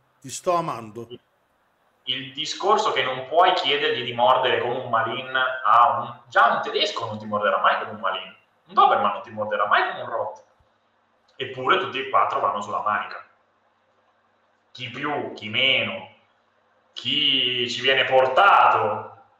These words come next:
Speaker 2: chi invece va, va a pelo alto come il signorino, che poi, perché poi lui andava in aggressività proprio,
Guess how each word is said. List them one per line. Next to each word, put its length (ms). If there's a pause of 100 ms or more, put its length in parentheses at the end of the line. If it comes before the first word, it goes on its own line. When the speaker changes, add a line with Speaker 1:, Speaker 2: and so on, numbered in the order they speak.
(140)
Speaker 2:
chi 260
invece 460
va, 420 (560)
va 360
a 120
pelo 260
alto 460
come 440
il 60
signorino, 1000
che 80
poi, 240 (1800)
perché 440
poi 220
lui 140
andava 240
in 60 (120)
aggressività 520
proprio, 680